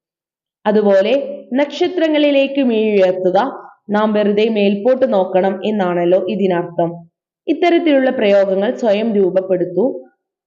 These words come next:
എഴുതാനാണ് പറഞ്ഞിട്ടുള്ളത്. സ്വന്തം രചനയിൽ പ്രയോഗിക്കാനും പറഞ്ഞിട്ടുണ്ട്.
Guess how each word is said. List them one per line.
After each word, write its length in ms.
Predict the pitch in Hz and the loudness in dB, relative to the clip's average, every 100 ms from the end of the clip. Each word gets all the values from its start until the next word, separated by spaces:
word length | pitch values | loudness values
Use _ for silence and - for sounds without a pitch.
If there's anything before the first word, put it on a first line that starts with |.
| - | -4
എഴുതാനാണ് 600 | 247 254 220 196 170 190 226 | 0 2 2 0 0 0 0
പറഞ്ഞിട്ടുള്ളത്. 920 | 269 254 214 - 180 175 165 - - | 0 0 0 0 0 0 -2 -6 -8
സ്വന്തം 340 | - 202 196 | -2 0 2
രചനയിൽ 720 | 190 175 185 170 190 262 - | 2 2 2 2 0 0 -2
പ്രയോഗിക്കാനും 720 | 226 202 185 190 190 175 202 247 | 0 2 2 0 -2 -2 0 0
പറഞ്ഞിട്ടുണ്ട്. 720 | 262 233 196 180 175 170 | 0 0 -2 -4 -4 -4